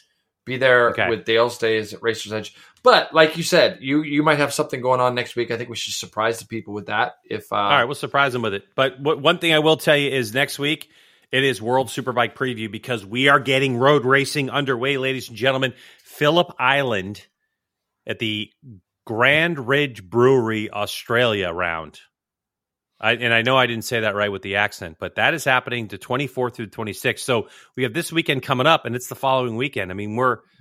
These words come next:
Speaker 2: we're only a week and a half away from the end of February already, man. It's
Speaker 1: That's so
Speaker 2: gnarly.
Speaker 1: crazy.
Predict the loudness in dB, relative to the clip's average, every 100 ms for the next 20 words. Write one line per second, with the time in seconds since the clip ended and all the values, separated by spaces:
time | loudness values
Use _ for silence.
0 | -12 -4 -2 0 -2 -2 -2 0 0 -2
1 | -4 -4 -4 -4 -4 -4 -2 0 0 0
2 | -2 -4 -8 -8 -8 -12 -14 -4 2 2
3 | 2 -2 -6 -6 -10 -14